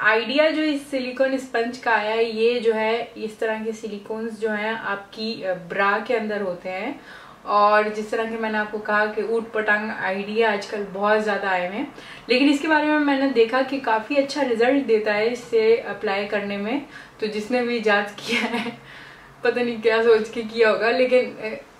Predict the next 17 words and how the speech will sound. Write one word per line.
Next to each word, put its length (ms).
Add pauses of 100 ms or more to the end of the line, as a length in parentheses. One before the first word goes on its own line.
सुना 220
है 160
कि 140
काफ़ी 320
अच्छा 200
result 280
देता 200
है। 60
तो 60
मैंने 200
कहा, 100
"क्यों 480
ना 100
आपको 400
भी 120
दिखाऊं, 480
अ, 60